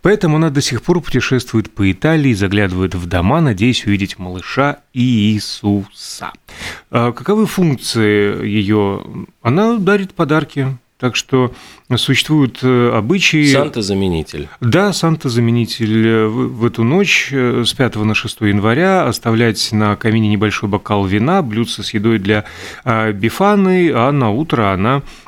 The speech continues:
Speaker 1: э, соответственно, оставляет подарки для, э, хороших детей, а для тех, кто плохо себя вёл, она кладёт в, в подготовленные, э, ну, тоже эти специально рождественские носочки,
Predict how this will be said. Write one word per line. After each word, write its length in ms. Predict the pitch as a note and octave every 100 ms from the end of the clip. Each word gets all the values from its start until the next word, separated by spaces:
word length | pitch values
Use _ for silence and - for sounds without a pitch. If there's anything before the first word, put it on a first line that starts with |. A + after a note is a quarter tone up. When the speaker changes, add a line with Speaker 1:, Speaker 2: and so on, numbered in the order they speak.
| _
Speaker 1:
э, 720 | - G2+ G#2+ G#2+ G#2+ G#2+ A2 G2+
соответственно, 680 | G#2+ A2 C3 - A#2+ A#2+ - - -
оставляет 680 | - - A#2 A2 B2 B2 -
подарки 500 | G#2+ G2+ C#3 B2+ B2+
для, 540 | G#2+ A2 C3+ C#3 C#3 A2+
э, 220 | C3+ B2+
хороших 520 | - D#3+ A#2+ - G2
детей, 640 | G2+ F#2+ - G#2 G2+ G2+ -
а 420 | G#2+ G#2+ G#2+ G#2+
для 760 | G2+ G2+ G2+ G#2+ A#2 A2+ A2+ A2
тех, 220 | - B2
кто 160 | - B2
плохо 320 | - G#2+ -
себя 300 | - C#3 F3
вёл, 340 | E3+ G#3 G#3+ - - - -
она 500 | G2+ A2 D#3 E3+ C#3 A#2+ A2+
кладёт 560 | - G2+ G2 C#3 -
в, 400 | A#2+ A2+ A#2 A2
в 80 | G#2
подготовленные, 1000 | - G#2+ A2 C3 A#2+ A2 G#2+ G#2 G#2 -
э, 240 | F#2+ A2+ A#2+
ну, 180 | D3+ C3+
тоже 260 | B2 G#2+
эти 160 | G2+ -
специально 460 | - - A#2+ G#2+
рождественские 600 | G#2+ G#2 A2+ A#2 G#2 A2+
носочки, 540 | G#2+ G#2+ - F#3 -